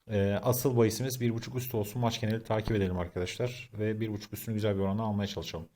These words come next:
Ee, bir diğer karşılaşma Stuttgart Borussia Dortmund karşılaşması saat on dokuz otuzda başlayacak olan bu karşılaşmada ilk yarı gol ve maç geneli bir buçuk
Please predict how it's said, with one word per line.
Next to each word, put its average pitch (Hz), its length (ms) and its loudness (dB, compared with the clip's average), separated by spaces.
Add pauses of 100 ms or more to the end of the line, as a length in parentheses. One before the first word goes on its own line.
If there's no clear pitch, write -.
(920)
Ee, 98 360 4
bir 127 120 2
diğer 143 200 8
karşılaşma 131 580 4
Stuttgart 143 600 0
Borussia 131 560 4
Dortmund 123 520 2
karşılaşması 120 800 2 (500)
saat - 640 0 (100)
on 127 200 2
dokuz 113 180 0
otuzda 107 340 0
başlayacak 104 580 0
olan 120 320 2
bu 120 80 -2
karşılaşmada 113 800 0 (320)
ilk 147 280 0
yarı 113 120 4
gol 113 260 6 (440)
ve 107 80 0
maç 127 320 0
geneli 113 440 0
bir 123 160 0
buçuk 123 400 -4